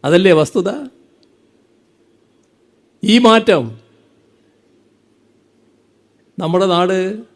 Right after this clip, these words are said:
പൊതുവെ അംഗീകരിക്കുന്ന കാര്യമല്ലേ?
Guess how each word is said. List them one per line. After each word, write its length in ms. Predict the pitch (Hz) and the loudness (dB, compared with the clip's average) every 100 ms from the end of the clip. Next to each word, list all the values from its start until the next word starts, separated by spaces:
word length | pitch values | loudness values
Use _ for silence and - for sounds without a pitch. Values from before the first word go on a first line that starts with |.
| _ _ _ _ _ _ _ _ _ - | _ _ _ _ _ _ _ _ _ -2
പൊതുവെ 280 | 156 170 190 | 2 4 6
അംഗീകരിക്കുന്ന 540 | 175 180 185 180 180 185 185 | 4 4 2 2 0 0 -2
കാര്യമല്ലേ? 420 | 185 185 170 | 0 -2 -4